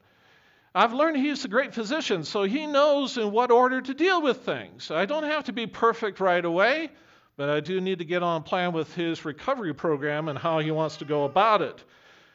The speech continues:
And he starts putting his finger on just the thing that I usually want to avoid. Do you think that he's doing that with the woman at the well?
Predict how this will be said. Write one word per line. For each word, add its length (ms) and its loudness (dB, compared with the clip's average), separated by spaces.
And 100 -6
he 140 -2
starts 400 0
putting 320 -4
his 240 -2
finger 580 -2
on 380 0
just 540 -8
the 100 -4
thing 600 -2
that 200 0
I 60 0
usually 360 -2
want 260 -2
to 60 -4
avoid. 460 -6
Do 80 -6
you 140 -6
think 240 -10
that 160 -4
he's 240 -6
doing 380 -6
that 340 -2
with 280 -8
the 80 -6
woman 280 -4
at 160 -8
the 60 -8
well? 320 -8